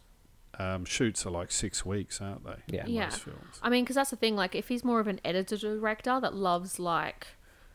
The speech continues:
Speaker 3: having as much as he can to create the story, um,
Speaker 2: Mm.
Speaker 3: that sort of can be common, but not, I've never heard of that. That's, like, intense.
Speaker 2: Yeah.
Speaker 3: Yeah.
Speaker 1: A-, and Pacino was starting to become in demand as well, so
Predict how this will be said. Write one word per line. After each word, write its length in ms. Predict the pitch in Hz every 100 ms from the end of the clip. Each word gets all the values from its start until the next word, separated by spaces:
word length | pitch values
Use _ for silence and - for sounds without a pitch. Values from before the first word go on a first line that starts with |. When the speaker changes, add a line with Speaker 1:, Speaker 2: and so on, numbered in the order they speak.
| -
Speaker 3:
having 280 | - 202 190
as 120 | 180 190
much 200 | 180 -
as 100 | 185
he 100 | 175
can 460 | - 175 170 180
to 160 | 196 170
create 340 | - 170 165 -
the 60 |
story, 680 | - - 170 185 254 285 247
um, 440 | 175 175 170 170 -
Speaker 2:
Mm. 240 | - -
Speaker 3:
that 220 | 180 -
sort 220 | - 190
of 120 | - 185
can 220 | - 170
be 80 | 233
common, 340 | - 311 370 381 392
but 120 | 294 165
not, 200 | 247 214
I've 140 | 190
never 160 | 220 214
heard 160 | 185
of 80 | 107
that. 160 | 156 -
That's, 220 | 170 190 -
like, 160 | 165
intense. 480 | 147 - 139 - - -
Speaker 2:
Yeah. 160 | 92 92 - - -
Speaker 3:
Yeah. 300 | 208 175 104 -
Speaker 1:
A-, 40 | 151
and 400 | 151 147 135 -
Pacino 420 | 131 220 214 120
was 120 | 98
starting 320 | - 110 104
to 60 | 90
become 340 | 95 - 104
in 80 | 98
demand 460 | 87 101 120 104 92
as 160 | 92
well, 260 | 123 104 62
so 200 | - 107